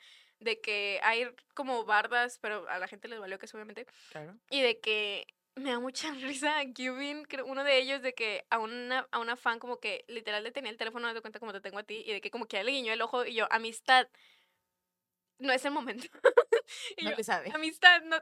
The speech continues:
Speaker 1: te están acosando", o sea, pero ahí regresa el tema del episodio, la relación parasocial. Este,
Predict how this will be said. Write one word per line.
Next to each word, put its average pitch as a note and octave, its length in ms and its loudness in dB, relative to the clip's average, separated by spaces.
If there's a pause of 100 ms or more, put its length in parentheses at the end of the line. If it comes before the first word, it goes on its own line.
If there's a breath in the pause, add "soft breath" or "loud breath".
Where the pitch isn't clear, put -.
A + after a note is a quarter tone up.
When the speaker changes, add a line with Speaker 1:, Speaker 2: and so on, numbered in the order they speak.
Speaker 1:
te - 100 -6
están D#4 300 0 (480)
acosando", C4+ 460 -2
o C4+ 100 2
sea, C#4 200 4 (480 loud breath)
pero C4 540 6 (720)
ahí G#3+ 240 -6
regresa G#3+ 380 -4
el G#3+ 100 -10
tema G#3 300 -4
del F#3+ 160 -4
episodio, G3+ 760 -4
la G3+ 140 -6
relación G3+ 540 -8
parasocial. G3 680 -4 (400 loud breath)
Este, C4 680 0